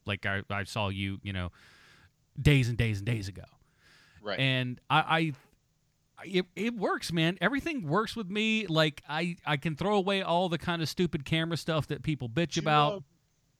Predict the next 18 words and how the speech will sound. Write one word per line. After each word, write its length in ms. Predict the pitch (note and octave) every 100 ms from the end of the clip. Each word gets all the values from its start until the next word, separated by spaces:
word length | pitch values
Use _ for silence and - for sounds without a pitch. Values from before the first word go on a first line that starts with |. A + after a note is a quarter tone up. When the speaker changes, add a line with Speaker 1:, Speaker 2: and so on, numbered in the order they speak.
| _ _ _ _ _ _ A2+ -
Speaker 2:
uh, 40 | C#3+
<laughs> 100 | B2
did 220 | D3 C#3+
you 120 | F3 G3
see 320 | - G#3 G3
the, 260 | F3+ E3
uh, 600 | D3 C#3 B2+ A#2+ A2+ G#2 - _ _ - _ -
like, 280 | A#2+ B2 C3+
at 160 | C3+
the 180 | C3+ G#2+
end, 160 | A#2 C#3
did 160 | A#2+
you 80 | B2
make 160 | B2 -
the 100 | A#2+
connection 480 | A#2+ A#2 - A#2+ A#2
between 440 | A2 B2 A#2 A2+
the 380 | A2+ A2 A2